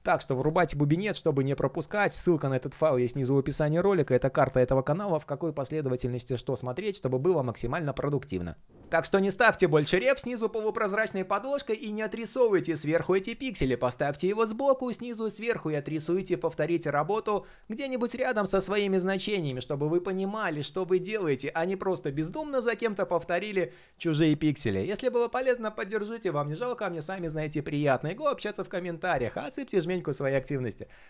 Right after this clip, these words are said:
Скоро увидимся, услышимся. Филху. Вот и поговорили,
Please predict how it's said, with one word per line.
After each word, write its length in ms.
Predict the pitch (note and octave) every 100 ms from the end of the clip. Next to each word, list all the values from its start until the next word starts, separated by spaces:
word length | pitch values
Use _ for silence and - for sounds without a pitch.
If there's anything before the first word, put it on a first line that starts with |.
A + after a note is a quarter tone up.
| -
Скоро 280 | - G#3 G3
увидимся, 400 | F#3+ E3+ D3 B2
услышимся. 540 | D3 D3 B2 - - - - -
Филху. 400 | B2+ A#2+ - C3 - -
Вот 220 | G#3 D#4
и 40 | E3
поговорили, 680 | B2 A#2 A#2+ E3+ A#3 A3